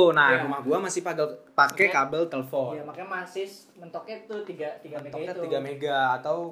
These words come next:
Speaker 1: paling maksimal sepuluh mega
Speaker 2: Sepuluh
Speaker 1: kalau nggak
Speaker 2: mega.
Speaker 1: salah deh,
Speaker 2: Dan
Speaker 1: maksimal.
Speaker 2: harganya mahal
Speaker 1: Dan
Speaker 2: kan?
Speaker 1: harganya juga ma-, masih
Speaker 2: Iya.
Speaker 1: mahal. Iya, mahal,
Speaker 2: Makanya
Speaker 1: mahal.
Speaker 2: sekarang ada, eh, yang udah fiber optik. Jadi kalau saran gua sih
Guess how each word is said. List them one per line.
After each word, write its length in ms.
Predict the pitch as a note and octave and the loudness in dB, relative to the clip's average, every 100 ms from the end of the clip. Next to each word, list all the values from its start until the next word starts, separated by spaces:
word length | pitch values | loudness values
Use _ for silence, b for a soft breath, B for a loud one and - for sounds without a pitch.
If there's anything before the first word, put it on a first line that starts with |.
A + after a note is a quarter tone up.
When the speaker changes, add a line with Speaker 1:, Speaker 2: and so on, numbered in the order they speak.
| - | -10
Speaker 1:
paling 240 | D#3 D#3+ E3+ E3+ | -10 -8 -12 -14
maksimal 340 | F3 - G#3 | -14 -14 -12
sepuluh 220 | A3 G#3+ G#3+ | -8 -6 -6
mega 120 | D#3+ | -4
Speaker 2:
Sepuluh 100 | G#3 F#3 | -2 0
Speaker 1:
kalau 100 | F3+ | 0
nggak 60 | F3+ | 4
Speaker 2:
mega. 120 | F3+ | 8
Speaker 1:
salah 140 | D3 | 8
deh, 100 | - | 8
Speaker 2:
Dan 100 | B2 | -2
Speaker 1:
maksimal. 160 | - E3+ | -8 -8
Speaker 2:
harganya 220 | C3 A3 | -4 -4
mahal 160 | - - | -6 -6
Speaker 1:
Dan 80 | - | -4
Speaker 2:
kan? 100 | C3 | -4
Speaker 1:
harganya 240 | B2+ E3 D#3+ | -6 -8 -10
juga 140 | C3+ | -10
ma-, 180 | C3 C3+ | -12 -14
masih 160 | C3 | -6
Speaker 2:
Iya. 120 | D3+ C#3+ | -2 -2
Speaker 1:
mahal. 140 | B2+ B2+ - | -4 -12 -16
Iya, 160 | B2+ | -12
mahal, 260 | B2 B2 C3+ | -8 -2 -2
Speaker 2:
Makanya 380 | A2+ F#3 A#3 A3 | 0 -2 0 -2
Speaker 1:
mahal. 180 | G#3+ G#3+ | -4 -10
Speaker 2:
sekarang 400 | - E3+ F3 A3 A#3+ G#3+ | -12 -6 -2 -2 -4 -12
ada, 300 | E3+ D#3+ F#3+ F#3 - _ _ _ _ _ - | -12 -4 -4 -4 -10 _ _ _ _ _ -14
eh, 480 | D#3+ D#3 D#3 D3+ D3+ | -10 -8 -8 -8 -8
yang 160 | D#3 F3+ | -8 -8
udah 220 | E3 D#3 | -10 -10
fiber 260 | F3+ D3+ D3 | -6 -6 -6
optik. 300 | D3 - D#3+ C#3 | -8 -10 -14 -12
Jadi 200 | D3 G3 | -4 -4
kalau 320 | G3 E3+ E3+ D#3+ - - _ - - - | -2 -2 0 -2 -6 -18 _ -20 -20 -20
saran 360 | - C#3+ C#3 C#3 C#3 | -20 -18 -18 -18 -20
gua 140 | C3+ D#3 | -20 -18
sih 200 | E3 | -18